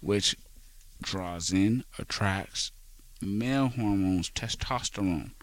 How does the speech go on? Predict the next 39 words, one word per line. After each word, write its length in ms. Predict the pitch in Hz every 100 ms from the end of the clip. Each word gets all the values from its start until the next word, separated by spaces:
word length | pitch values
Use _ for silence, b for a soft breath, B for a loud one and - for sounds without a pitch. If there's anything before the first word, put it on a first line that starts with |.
| b b -
Do 40 |
you 80 | -
understand? 440 | 98 - 113 135 - b b b
Okay, 220 | - -
that's 220 | 73 117 -
very 240 | 113 127
simple, 480 | - 135 - 123 147 - -
but 220 | 78 85 - - -
it's 180 | - -
very 260 | 80 98 - -
understandable. 960 | 120 92 110 - 113 127 101 82 - - - - - - - - - B B B B B - -
I 60 |
don't 140 | 80 110
want 180 | 113
you, 120 | 120 123
none 180 | 120 123
of 40 |
you 120 | 127
biologists 720 | 120 107 104 117 117 110 113 -
and 220 | - 110 - - -
chemists 360 | - 120 110 -
to 80 | -
come 220 | - 110
in 100 | 110
here 200 | 107 101
telling 320 | - 101 101
me 180 | 104 104 B B B B B
all 180 | 110 107
this 160 | 113 -
extra 220 | 110 -
stuff. 320 | - 104 101 -
I'm 240 | 101 104
really 200 | 98 110
speaking 480 | 110 - 113 117 104
in 180 | 101 101
layman's 420 | 110 120 123 -
ter-, 260 | - 127 120 -
layman's 640 | 98 107 131 131 127 135
terms 640 | - 135 123 107 98 -